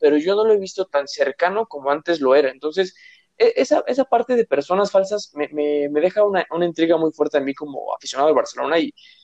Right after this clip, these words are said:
y como dice también Jonathan, l-, eh, ¿cómo va a ser el vestidor ahora que Messi regresa? No se lleva bien con Semedo, con Ter Stegen tampoco, o sea,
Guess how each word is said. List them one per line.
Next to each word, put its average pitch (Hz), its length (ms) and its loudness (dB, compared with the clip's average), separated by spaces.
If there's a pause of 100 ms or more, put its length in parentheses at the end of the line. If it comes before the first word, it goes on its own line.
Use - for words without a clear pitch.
y 143 80 -12
como 175 220 2
dice 202 180 0
también 190 260 -2
Jonathan, 185 380 0 (340)
l-, 156 260 2 (760)
eh, 107 340 0 (460)
¿cómo 220 260 4
va 202 80 2
a 202 40 0
ser 214 120 -2
el 180 80 2
vestidor 151 340 2
ahora 165 240 6
que 143 140 -8
Messi 151 260 -6
regresa? 143 600 0
No 175 100 0
se 185 140 0
lleva 156 180 4
bien 139 180 0
con 127 140 -20
Semedo, 120 420 -8
con 135 140 -14
Ter 123 120 -2
Stegen 151 320 -4
tampoco, 123 340 -14
o - 40 -6
sea, 127 220 -2